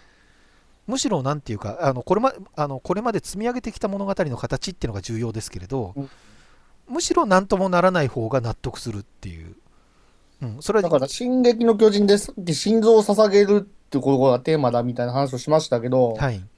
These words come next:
Speaker 2: 結局じゃあその解決策に対して心臓を捧げろっていう話になるわけですかね。
Speaker 1: うーん。ちょっと違う。あの、ぼ-、僕自身はそうは思ってなくって、
Speaker 2: はい。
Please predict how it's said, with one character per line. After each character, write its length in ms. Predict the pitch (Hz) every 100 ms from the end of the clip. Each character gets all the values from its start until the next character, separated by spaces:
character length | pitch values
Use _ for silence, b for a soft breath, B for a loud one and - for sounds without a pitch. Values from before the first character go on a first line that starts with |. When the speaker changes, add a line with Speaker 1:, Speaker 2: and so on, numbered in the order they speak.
| _
Speaker 2:
結 140 | 165 -
局 200 | 233 233
じ 80 | 240
ゃ 60 |
あ 60 | 170
そ 100 | 175
の 80 | 170
解 240 | 240 320
決 160 | 302 -
策 260 | 262 247
に 140 | 147 143
対 160 | 180
し 40 | 160
て 60 |
心 200 | 127 151
臓 120 | 147
を 40 | 151
捧 260 | 143 156
げ 120 | 147 151
ろ 100 | 151
っ 40 |
て 140 | -
い 20 | 120
う 40 |
話 220 | 127 127
に 60 | 139
な 60 |
る 80 | 156
わ 80 | 113
け 60 | 113
で 100 | 110
す 80 | -
か 120 | 131
ね。 260 | 135 113 - _ _ -
Speaker 1:
う 20 |
ー 40 | 135
ん。 1700 | 135 139 135 139 135 135 131 127 123 123 120 117 113 110 104 101 - _ _ _ _ _
ち 60 | -
ょ 20 |
っ 40 | -
と 120 | 170
違 180 | - 135 151 160
う。 60 | - - 185
あ 120 | 160
の、 160 | 160 _
ぼ-、 180 | 175 240
僕 180 | 185 220
自 60 | 285 -
身 80 | 160
は 80 |
そ 160 | 120 175
う 40 |
は 60 | 131
思 160 | 110 123
っ 40 |
て 120 | -
な 100 | 123
く 120 | -
っ 20 | -
て、 400 | - 110 92 b -
Speaker 2:
は 180 | 147
い。 120 | 113